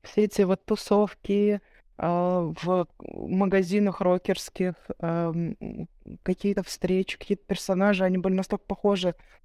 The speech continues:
на то, что было в моем, условно, там, девяносто пятом, девяносто шестом году. У меня была такая,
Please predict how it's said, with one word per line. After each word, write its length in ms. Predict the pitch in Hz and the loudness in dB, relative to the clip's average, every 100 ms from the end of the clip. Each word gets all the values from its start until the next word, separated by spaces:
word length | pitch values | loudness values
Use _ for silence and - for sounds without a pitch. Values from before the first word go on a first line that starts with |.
| _ | _
на 100 | 185 | -2
то, 100 | 190 | -2
что 160 | 180 180 | -4 -4
было 340 | 175 185 170 | -2 0 0
в 60 | 156 | 0
моем, 520 | 165 165 202 240 208 - | 0 4 4 4 2 -2
условно, 520 | 170 - 165 160 151 | -8 -4 0 0 0
там, 160 | 147 147 | -4 -4
девяносто 320 | 151 160 - | -2 -2 0
пятом, 320 | - 170 170 | 0 2 0
девяносто 280 | 160 160 160 | 0 -2 -4
шестом 220 | - 165 | -2 -2
году. 360 | 160 151 196 247 _ _ _ _ _ _ - | -2 0 -2 -2 _ _ _ _ _ _ -6
У 80 | 180 | 0
меня 180 | 185 180 | 2 2
была 220 | 180 190 | 2 0
такая, 340 | 185 - 180 | 0 2 2